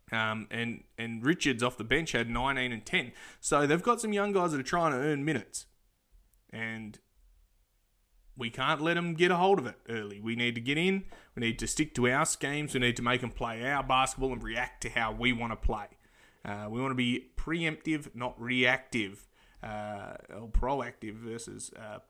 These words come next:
reactive. So I'm sure the Pels can do it. They've worked hard. They're well coached. They've got a great side, and, uh, we'll see what happens. So I am gonna leave it at that. Uh, that is the post game. One game in the books.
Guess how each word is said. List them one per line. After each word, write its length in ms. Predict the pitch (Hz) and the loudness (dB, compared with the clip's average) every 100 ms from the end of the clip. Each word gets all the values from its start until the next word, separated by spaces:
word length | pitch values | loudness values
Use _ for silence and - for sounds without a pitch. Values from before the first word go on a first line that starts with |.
| _ 117 | _ -6
reactive. 720 | 117 123 107 - 98 78 - | -2 0 -2 -6 -16 -16 -10
So 500 | - 123 131 131 127 - _ _ _ _ _ _ _ _ _ _ _ _ - - _ | -2 2 2 2 -2 -12 _ _ _ _ _ _ _ _ _ _ _ _ -20 -20 _
I'm 80 | 139 | -4
sure 180 | 143 170 | 2 4
the 80 | 143 | 6
Pels 260 | 151 151 | 6 6
can 140 | - 123 | 4 4
do 160 | 156 | 6
it. 40 | - | 6
They've 120 | 113 | 8
worked 280 | 135 139 - | 10 8 8
hard. 380 | 131 131 135 - - - - | 6 8 6 2 -12 -6 0
They're 100 | 117 | 4
well 300 | 135 151 147 | 8 8 6
coached. 480 | - 131 135 - | 6 6 6 0
They've 100 | 101 | -6
got 120 | 104 104 | -6 -4
a 20 | |
great 340 | 120 135 135 | 2 4 4
side, 400 | - 127 127 131 | 2 4 4 4
and, 240 | 131 123 123 | 2 2 4
uh, 300 | 123 127 120 | 6 6 4
we'll 120 | 135 | 0
see 220 | 131 147 | 2 2
what 180 | 143 120 | 4 4
happens. 420 | 127 160 123 95 | 2 2 0 -4
So 300 | - 175 139 - - - - _ - - 151 | 6 8 8 6 -14 -20 -20 _ -20 -6 2
I 300 | 175 247 262 | 4 4 2
am 380 | 180 226 254 | 0 -2 -2
gonna 200 | 185 160 | 0 2
leave 200 | 143 131 | 2 2
it 60 | 120 | 0
at 280 | - 113 117 | -6 -6 0
that. 500 | 113 120 208 - - - | 0 0 -2 -4 -6 -6
Uh, 200 | 120 120 | -4 -4
that 180 | 208 156 | -4 -6
is 160 | 139 | -8
the 60 | 123 | -2
post 320 | 165 170 - | 2 2 4
game. 320 | 147 135 117 | 4 4 4
One 400 | 147 208 196 190 | 2 2 2 2
game 440 | 165 180 190 190 185 | 4 4 6 4 4
in 200 | 190 185 | 4 4
the 80 | |
books. 880 | 156 127 139 - 208 208 - - - | 2 -2 -12 12 12 12 6 -4 -4